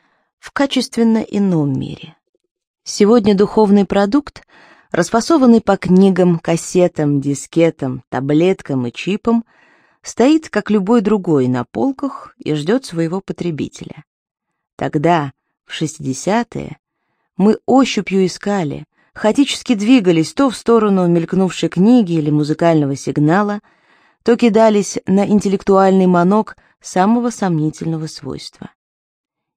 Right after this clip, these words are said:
Это время экзистенциональной тоски, лучше всего отразившейся в анекдотах и гитарно-стаканных перезвонах того времени.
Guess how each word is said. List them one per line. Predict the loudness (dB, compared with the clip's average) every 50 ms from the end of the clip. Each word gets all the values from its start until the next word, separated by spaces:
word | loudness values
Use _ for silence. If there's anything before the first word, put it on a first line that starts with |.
| _ _
Это | -6 -6 -6 _ 0 0
время | 0 0 2 2 4 4 6 6 6 6 4 0 -2 _ _ _ _ _ _ _ _ _ _
экзистенциональной | -2 -2 0 -2 -2 -4 -4 -4 -2 -2 -2 -2 0 2 2 2 4 4 4 4 4 4 4 2 2 0
тоски, | -2 -4 -6 -6 -8 -10 -12 -8 -6 -6 -6 -6 -8 -12 _ _ _ _ -8
лучше | -4 -2 -2 -2 -2 -4 -6
всего | -6 -4 -4 -2 -2
отразившейся | -2 -2 -2 -4 -2 -2 -2 -2 -2 -4 -8 -8 -8 -6 -6 -6
в | -4 -2
анекдотах | -2 -2 0 -2 -2 0 -2 -2 -2 -4 -6 -6 -8 -12 _ _ _ -10
и | -10 -6
гитарно-стаканных | -4 -4 -6 -4 -2 0 2 2 4 2 2 0 -4 -6 -6 -6 -6 -4 -4 -2 -2 -2 -4 -6 _
перезвонах | -8 -6 -4 -4 -6 -6 -6 -4 -4 -4 -4 -6 -8 -12
того | _ -10 -10 -8 -6 -6 -8
времени. | -6 -8 -8 -8 -8 -10 -10 -12 -14 -16